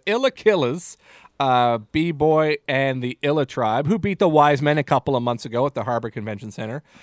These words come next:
uh, they battled the Six. So Malik Mello, who we're very familiar with, Malik's awesome. Uh, Malik Mello,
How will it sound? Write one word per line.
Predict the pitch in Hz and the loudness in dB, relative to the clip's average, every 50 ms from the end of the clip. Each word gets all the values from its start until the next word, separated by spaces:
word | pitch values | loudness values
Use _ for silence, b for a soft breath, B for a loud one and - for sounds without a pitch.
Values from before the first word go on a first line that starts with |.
| b b b b b _ | b b b b b _
uh, | 131 127 127 127 123 123 123 123 123 120 120 117 117 113 110 - | 0 2 4 4 4 4 4 4 4 4 4 2 2 0 -4 -6
they | - 135 123 151 196 233 | -10 -4 0 2 2 4
battled | 226 254 254 247 240 233 214 160 | 4 4 4 4 4 2 0 0
the | 147 127 | -2 -4
Six. | - - - 156 180 185 - - - - - - - - _ _ _ _ _ _ _ | -6 -6 -2 0 0 0 -2 -4 -8 -10 -10 -12 -12 -16 _ _ _ _ _ _ _
So | _ - - 135 131 127 | _ -4 2 4 4 4
Malik | 131 131 139 139 147 160 190 180 - | 4 4 2 2 2 0 -2 -2 -2
Mello, | 196 196 185 175 165 160 165 180 165 | 0 2 2 4 4 4 4 2 2
who | 147 | 2
we're | 151 151 143 | 2 2 4
very | 135 143 143 156 165 156 | 4 4 4 6 4 2
familiar | - 175 160 147 139 131 127 127 | 0 -2 0 2 2 2 4 2
with, | 131 135 131 131 | 2 0 0 -2
Malik's | 120 123 131 - - | -2 -2 -2 -2 0
awesome. | 131 117 113 113 - 156 147 b b b b b b b | 0 2 2 0 -2 -6 -12 b b b b b b b
Uh, | 131 135 135 | 0 2 2
Malik | 131 131 139 160 185 170 175 | 2 2 0 0 -2 -2 -2
Mello, | 170 170 165 156 156 151 151 151 156 160 - | 0 2 2 4 4 4 4 4 4 2 0